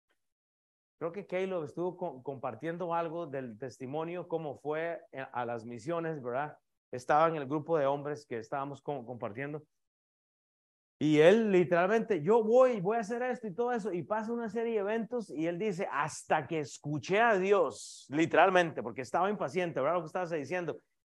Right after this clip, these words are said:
pero estaba escuchando a Dios, y dice que se detuvo, y Dios literalmente, en medio de la paciencia, ¿qué hubiera pasado si los apóstoles, de, oiga, les mandó que no se fueran de Jerusalén, sino que esperasen la promesa del Padre? Ahora, yo no voy a ser tampoco muy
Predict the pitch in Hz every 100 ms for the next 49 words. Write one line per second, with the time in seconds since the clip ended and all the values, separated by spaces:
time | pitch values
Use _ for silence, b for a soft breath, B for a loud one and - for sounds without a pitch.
0 | - 170 165 196 233 240 233 320 330 220
1 | 170 147 113 - 165 175 262 254 196 165
2 | 135 262 294 320 - - _ - 147 135
3 | 170 214 214 226 170 170 190 208 220 226
4 | 226 - 139 127 151 190 208 190 139 131
5 | 175 196 185 220 208 _ _ _ _ _
6 | _ _ _ - 196 240 220 220 220 220
7 | 185 208 202 196 175 165 147 135 - 196
8 | - 160 131 131 139 - - _ _ _
9 | _ _ _ _ _ - 170 175 196 165
10 | - 143 170 156 156 139 139 139 220 226
11 | 202 151 147 180 220 226 214 - 185 208
12 | 202 190 175 135 123 123 156 185 156 101
13 | - 139 165 180 208 175 - 139 131 170
14 | 180 190 202 190 135 135 123 170 165 185
15 | 165 135 107 147 131 92 113 190 156 185
16 | 180 190 160 170 165 - 131 117 156 165
17 | 147 143 156 147